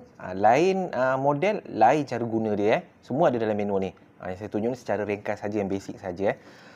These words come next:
Okey, so sekarang tu saja review ringkas daripada saya tentang Workers T D kosong tujuh. Ha, untuk next video, ha, saya akan test dia pada aktiviti malam pula, aktiviti sebenar, eh. Ha, dan bukan saya yang akan pakainya, saya akan bagi orang yang pakai pula.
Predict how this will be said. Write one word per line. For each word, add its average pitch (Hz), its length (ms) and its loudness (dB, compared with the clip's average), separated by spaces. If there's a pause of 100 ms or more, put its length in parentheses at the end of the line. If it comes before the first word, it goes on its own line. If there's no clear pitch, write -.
(100)
Okey, 147 320 2
so 202 240 4
sekarang 156 320 2
tu 147 80 -4
saja 143 240 4
review 131 320 0
ringkas 131 320 0
daripada 113 320 -2
saya 117 240 2
tentang 123 480 0
Workers 113 320 -2
T - 160 -6
D 107 80 -4
kosong 95 320 -6
tujuh. 131 320 2 (480)
Ha, 90 160 -4
untuk 123 320 2
next 160 160 4
video, 214 480 2 (240)
ha, 104 560 2
saya 123 400 6
akan 120 320 0 (160)
test 156 240 2
dia 147 160 2
pada 127 240 2
aktiviti 131 560 -4
malam 123 320 0
pula, 104 160 2
aktiviti 110 560 -6
sebenar, 101 480 0
eh. 180 40 -4 (360)
Ha, 90 160 -10
dan 101 160 2
bukan 107 240 -2
saya 123 320 2
yang 117 240 0
akan 110 160 -2
pakainya, 117 400 -2
saya 120 160 -6
akan 107 160 -6
bagi 110 160 2
orang 107 400 0
yang 101 40 -18
pakai 92 320 -6
pula. - 280 -10